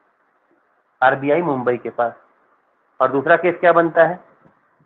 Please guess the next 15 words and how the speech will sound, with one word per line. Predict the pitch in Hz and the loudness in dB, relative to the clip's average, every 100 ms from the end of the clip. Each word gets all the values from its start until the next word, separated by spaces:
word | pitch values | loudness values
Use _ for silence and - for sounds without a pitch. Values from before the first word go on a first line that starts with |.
| - | -4
रहता | 160 190 | 0 4
है | 196 | 4
कि | 185 | 4
different | 175 175 226 190 | -6 -2 -2 0
branch | 196 190 | -4 -4
of | 190 | -6
accredited | 170 175 170 170 180 | -8 -12 -14 -10 -6
bank | 170 175 | -4 -6
from | 170 156 | -6 -8
a | 143 | -10
specific | 151 139 147 165 | -12 -14 -14 -10
date | 160 175 - _ _ - | -8 -8 -12 _ _ -20
with | 208 | -10
simultaneous | 160 156 160 156 180 175 - | -8 -6 -6 -4 -6 -8 -8
closing | 147 147 | -8 -4